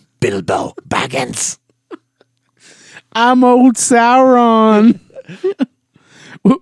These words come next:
Speaker 2: what are you doing in my Mor-, Mordor, boy? <laughs>
Speaker 1: I'm old Gandalf, you fool of a joke. <laughs>
Speaker 2: You ever had second breakfast in the shoe? <laughs>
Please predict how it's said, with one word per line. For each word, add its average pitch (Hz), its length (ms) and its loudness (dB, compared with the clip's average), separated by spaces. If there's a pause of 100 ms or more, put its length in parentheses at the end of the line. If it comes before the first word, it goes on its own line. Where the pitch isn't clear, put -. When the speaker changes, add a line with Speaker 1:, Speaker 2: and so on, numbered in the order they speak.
Speaker 2:
what 143 180 -2
are 135 40 2
you 135 100 2
doing 131 220 -2
in 123 80 -2
my 123 140 -4
Mor-, 135 280 -4 (100)
Mordor, 156 600 0
boy? 165 280 0 (880)
<laughs> 127 180 -10 (400)
Speaker 1:
I'm 147 260 -4
old 170 300 -4
Gandalf, 165 720 -2
you 180 140 -2
fool 208 360 -2
of 208 100 -4
a 220 80 -2
joke. - 720 -4
<laughs> - 40 -20 (3250)
Speaker 2:
You 139 120 -12
ever 120 60 -12
had 117 220 -10
second 120 280 -10
breakfast 117 440 -10
in 117 100 -6
the 117 60 -6
shoe? 131 380 -2
<laughs> - 60 -20